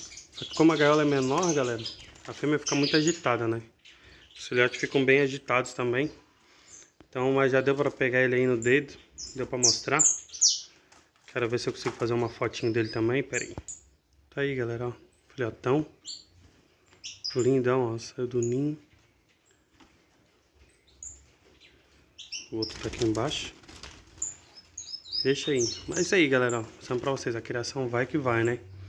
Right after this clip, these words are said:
Essa fêmea aqui, galera, acabou. Ela arrancou a, o, as unhazinhas do filhote. Não todas, mas arrancou alguma unha de, do filhote. Ela já fez isso quando tava na casa do meu irmão, tá?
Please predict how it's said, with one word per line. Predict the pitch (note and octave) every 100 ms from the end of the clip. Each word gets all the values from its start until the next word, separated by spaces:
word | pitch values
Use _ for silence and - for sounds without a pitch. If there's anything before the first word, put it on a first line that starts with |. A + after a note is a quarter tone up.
| - - - - - -
Essa | C3 D3
fêmea | C#3 D3 D#3+
aqui, | D#3 D3+
galera, | D#3+ D#3 C3
acabou. | C3 - A#2+ C#3+ D3+ - - - - - - - - - - -
Ela | B2
arrancou | A#2+ C3 - D3
a, | D3+ C#3+
o, | C#3+ D3+
as | C#3+ B2 B2+
unhazinhas | E3 D#3+ B2+ C#3 D#3 C3
do | C3
filhote. | D#3 - B2+ C3 C#3+ - - - _ _ - - - - - - - - - - - _ -
Não | D#3+ F#3+
todas, | F3+ D#3 B2+
mas | C#3 C#3
arrancou | D3 C#3+ D#3
alguma | D3 D3+ D#3
unha | D3+ D#3
de, | C#3+ C#3 C#3+
do | C3+ C3+
filhote. | - D3+ C3 B2
Ela | A#2+ A#2+
já | B2+
fez | - D3 A#2+ C3+
isso | D3
quando | - C3+ B2+
tava | B2+ C3
na |
casa | B2 B2
do | B2
meu | B2+
irmão, | A#2+ B2+ D#3 - - - - - - - _
tá? | - B2